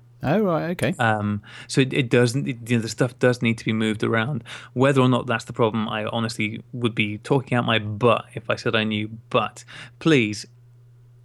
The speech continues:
Speaker 2: eh, like I said, anybody who's got more experience with C forty-one, drop by and, and give us the benefit of your expert knowledge on that, 'cause it's, it's deeply frustrating, um, doing this. And I've been quite lucky,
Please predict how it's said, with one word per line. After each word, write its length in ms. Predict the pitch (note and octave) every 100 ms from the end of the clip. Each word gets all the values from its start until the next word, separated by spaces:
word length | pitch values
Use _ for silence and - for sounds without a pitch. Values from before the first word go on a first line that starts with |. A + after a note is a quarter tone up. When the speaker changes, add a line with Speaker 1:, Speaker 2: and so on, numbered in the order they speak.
| - - - - -
Speaker 2:
eh, 60 | E3
like 100 | C#3+
I 20 |
said, 120 | C3+ -
anybody 320 | E3 D3+ B2
who's 100 | A#2
got 120 | A#2+
more 360 | A#2+ C#3 D#3+ C3+
experience 540 | - - C3 A#2 -
with 80 | C3+
C 180 | - B2+
forty-one, 540 | C3+ B2 B2+ A#2+ A#2+
drop 260 | B2 D#3 D3+
by 240 | C3 A2
and, 300 | A2 A#2 B2
and 180 | A#2 A2
give 160 | B2
us 140 | A#2+ A#2
the 120 | -
benefit 540 | A2+ B2+ B2+ C3 C3 -
of 100 | C3+
your 160 | A#2 A#2
expert 380 | B2 - A#2+ A#2+
knowledge 300 | A2+ A2 A2
on 100 | A2
that, 220 | A2 -
'cause 100 | B2+
it's, 300 | C3 - - - - -
it's 140 | C3 B2
deeply 400 | A2+ D3+ - C3+
frustrating, 840 | - A#2+ A#2+ A2 A2 A2+ A2 A2+
um, 520 | A#2+ A2 G#2+ G#2+ G#2+ - - - -
doing 240 | C3+ A#2+ A2
this. 160 | A2+
And 80 | -
I've 120 | C#3
been 100 | D3+
quite 200 | D3 C#3+
lucky, 460 | C3 C3+ - A2 A#2